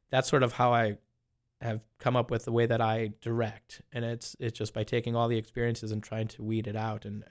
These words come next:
and take all the good experience and try to use them so that I know how the actors are feeling. I think a great director is someone who has lived it, uh, as an actor.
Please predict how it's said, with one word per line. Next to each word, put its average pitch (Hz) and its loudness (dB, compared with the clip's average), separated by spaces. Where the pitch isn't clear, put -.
and 110 -10
take 113 0
all 117 2
the 113 -2
good 113 0
experience 107 -4
and 107 -6
try 110 -4
to 101 -6
use 147 0
them 113 0
so 120 -2
that 110 2
I 110 0
know 110 0
how 117 0
the 110 0
actors 104 -4
are 98 -6
feeling. 110 -4
I 127 2
think 139 8
a 131 6
great 139 6
director 131 4
is 123 0
someone 120 2
who 110 0
has 110 0
lived 113 0
it, 139 -4
uh, 120 -4
as 110 -4
an 110 -2
actor. 151 -6